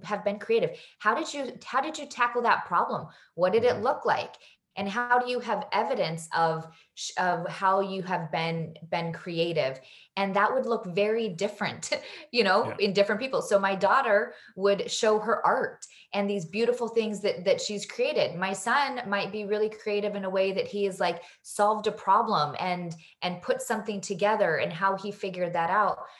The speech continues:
Speaker 1: So
Speaker 2: Mm-hmm.
Speaker 1: again, contextual, but I really think it has to be on the learner and showing that evidence. 'Cause if
Speaker 2: Mm-hmm.
Speaker 1: we do go,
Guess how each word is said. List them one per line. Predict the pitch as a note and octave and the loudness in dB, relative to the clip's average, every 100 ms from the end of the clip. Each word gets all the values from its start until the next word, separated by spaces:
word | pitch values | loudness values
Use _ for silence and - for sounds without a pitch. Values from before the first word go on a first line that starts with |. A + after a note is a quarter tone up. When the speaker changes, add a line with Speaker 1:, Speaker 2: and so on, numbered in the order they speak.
| _ | _
Speaker 1:
So | - G3+ | 4 6
Speaker 2:
Mm-hmm. | F3+ F#3+ | 6 2
Speaker 1:
again, | A3 G3+ | 0 -4
contextual, | G3 F3 B3+ - - F3+ E3 - - _ G3 | -8 -6 -6 -6 -4 -2 -2 -4 -16 _ 2
but | F#3 - - - | 2 0 -8 0
I | G3 | 2
really | G3+ G#3+ G#3+ | 4 4 4
think | G#3+ G3 | 0 -2
it | E3+ | -2
has | F#3+ F3+ | -4 -4
to | F#3+ | -6
be | F#3 E3+ | -4 -4
on | E3+ | -4
the | E3+ | -4
learner | F3 E3 D#3+ | -4 -2 -4
and | - E3 | -6 -8
showing | - E3+ E3 D#3+ | -4 -2 -2 -2
that | C#3+ C#3 - | -2 0 0
evidence. | E3 D3+ C3+ D3 - - - _ | 0 -2 -4 -10 -18 -20 -20 _
'Cause | G3 F3 | -2 0
if | F3 | 0
Speaker 2:
Mm-hmm. | |
Speaker 1:
we | G3 E3+ | -2 0
do | F#3+ F#3 | 2 4
go, | E3 D#3 | 4 2